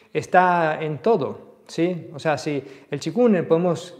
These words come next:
hablar también de Qigong y decir que es como una meditación estática, ¿no? En, en, de pie eh, así, obviamente con, con movimientos de estiramientos, eh, etcétera. Y el Tai Chi ya es como una meditación en movimiento, pero el Kung Fu también se considera hoy en día como una meditación en movimiento. Cuando uno practica Kung Fu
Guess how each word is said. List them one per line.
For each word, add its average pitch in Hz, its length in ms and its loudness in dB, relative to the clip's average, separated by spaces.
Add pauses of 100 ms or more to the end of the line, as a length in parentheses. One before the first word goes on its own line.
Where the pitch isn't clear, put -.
hablar 160 320 4
también 165 300 0
de 160 100 2
Qigong 180 340 0
y 165 40 0
decir 139 320 0
que 156 100 2
es 139 100 0
como 143 200 -4
una 151 180 -2
meditación 151 720 0
estática, 131 560 -2
¿no? 175 240 -4
En, 139 80 -4
en, 127 960 -14
de 127 100 -8
pie 151 640 -2 (100)
eh, 135 200 -4
así, 123 220 -6
obviamente 156 460 0
con, 127 260 -8
con 139 160 -4
movimientos 143 520 -4
de 127 60 -10
estiramientos, 165 1080 0
eh, 120 260 -10
etcétera. 117 360 -6 (500)
Y 165 140 2
el 170 100 4
Tai 190 180 8
Chi 226 220 2
ya 208 280 8
es 208 200 0
como 160 120 -4
una 180 120 0
meditación 160 520 0
en 175 80 -2
movimiento, 139 640 -4
pero 220 160 8
el 220 80 6
Kung 220 160 2
Fu 269 140 -2
también 214 320 4
se 175 100 0
considera 165 440 2
hoy 151 80 0
en 151 100 -4
día 160 200 4
como 147 160 -2
una 156 140 -2
meditación 139 560 -2
en 139 100 -4
movimiento. 135 540 -2
Cuando 127 220 -6
uno 165 160 0
practica 160 440 0
Kung 143 180 -4
Fu 208 340 -2